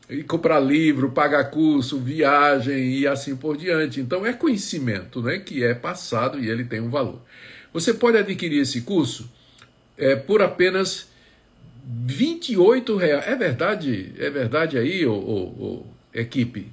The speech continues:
Vinte e oito reais e noventa e quatro centavos. Trinta, menos de trinta reais por mês.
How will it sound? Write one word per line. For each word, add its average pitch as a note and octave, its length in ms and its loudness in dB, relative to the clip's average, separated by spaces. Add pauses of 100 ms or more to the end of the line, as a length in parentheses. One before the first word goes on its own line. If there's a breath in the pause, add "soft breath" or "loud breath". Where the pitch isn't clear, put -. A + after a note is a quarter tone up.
Vinte G3+ 420 -2
e C#3+ 60 0
oito F#3+ 440 2
reais D#3+ 580 -2
e F3 60 -8
noventa F3 400 -4
e C#3 40 -4
quatro E3 320 -4
centavos. C3 520 -4
Trinta, B3 400 0
menos C#4 400 0
de B3+ 100 2
trinta B3 400 0
reais F3+ 380 2
por A3+ 360 2
mês. G3+ 520 -2